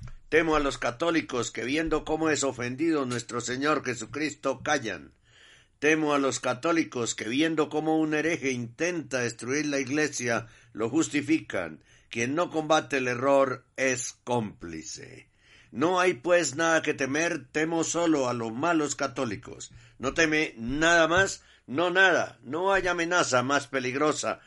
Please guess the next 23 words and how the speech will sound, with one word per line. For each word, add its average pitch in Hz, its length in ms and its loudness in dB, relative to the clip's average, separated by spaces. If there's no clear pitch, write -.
para 123 240 0
la 120 60 -2
Iglesia 131 540 -2
que 135 120 -6
un 147 140 -2
mal 151 260 0
católico. 107 760 -4
Bernardita 135 920 -2
Subirus. - 880 -10
Con 139 240 0
gran 170 260 2
amor 185 280 2
a 165 100 2
Dios, 175 300 0
a 139 60 2
la 127 140 -2
Santísima 135 600 -4
Virgen 139 400 -2
María 143 400 -2
y 127 60 -2
a 123 80 -4
la 123 100 -4
Iglesia, 156 640 0